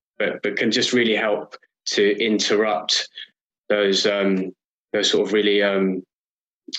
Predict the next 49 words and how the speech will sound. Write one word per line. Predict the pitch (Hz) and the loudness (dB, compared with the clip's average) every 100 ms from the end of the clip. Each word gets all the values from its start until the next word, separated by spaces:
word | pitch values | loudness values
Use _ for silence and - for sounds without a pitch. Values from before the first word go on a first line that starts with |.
| - | -6
incessant | 107 101 120 - 104 101 | -2 0 0 0 -2 0
thought | 160 - - | 0 0 -2
patterns | 107 - 98 90 | -2 0 2 0
that, | - 95 - - | 0 0 -2 -4
that, | 101 - | -4 -2
that | - | -2
might | 104 87 - | 0 0 0
be | 98 | -2
occurring. | - 107 104 | 0 0 2
Well, | 131 | 2
we, | 165 170 | 2 2
we | 170 175 | 2 0
tend | 170 147 | 0 0
to | 131 | 2
live | 120 117 | 2 2
a | 113 | 2
narrative, | 117 110 107 107 98 | 2 0 0 0 0
don't | 113 95 | 0 2
we, | 101 | 2
in | 101 | 2
our | 98 | 0
own | 101 98 | 0 2
heads? | 101 95 92 - - - - - - | 2 0 0 -2 -4 -6 -6 -6 -6
Um, | 101 98 95 95 92 - - _ | -4 0 2 0 0 -8 -18 _
the | - | -4
story | - 107 104 101 | 0 2 2 2
of | |
our | 104 104 | 2 2
own | 101 101 | 2 2
lives, | 101 98 98 - - - | 2 2 0 0 -2 -4
and, | 104 98 | 0 2
and | 95 104 | 2 0
everything's | 107 101 104 98 | 0 0 0 2
always, | 107 107 101 - - | 2 2 2 -2 -6
it's, | - - - | -6 -4 -2
it's, | - - | -2 -2
it's | - 107 | -2 0
always | 123 113 104 | 2 2 2
going | 101 104 101 | 0 0 2
on. | 104 95 | 2 0
It's | 90 113 | 0 2
always | 113 107 | 2 2
going | 107 101 92 | 0 0 0
on. | 90 | 0
It's | 92 113 | 0 2
always | 107 107 | 2 2
going | - 104 101 | 0 0 2
on. | 104 98 95 | 2 2 0
And, | 90 | 0